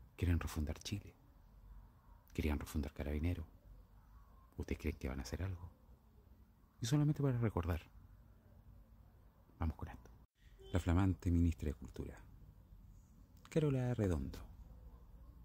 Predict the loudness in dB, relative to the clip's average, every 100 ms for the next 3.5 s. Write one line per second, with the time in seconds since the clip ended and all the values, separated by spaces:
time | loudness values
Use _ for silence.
0 | -20 -20 -18 -18 -18 -16 -16 -16 -14 -14
1 | -14 -6 0 4 4 4 4 4 2 2
2 | 2 2 -2 -6 -16 -18 -6 -4 -4 -2
3 | -4 -4 -6 -6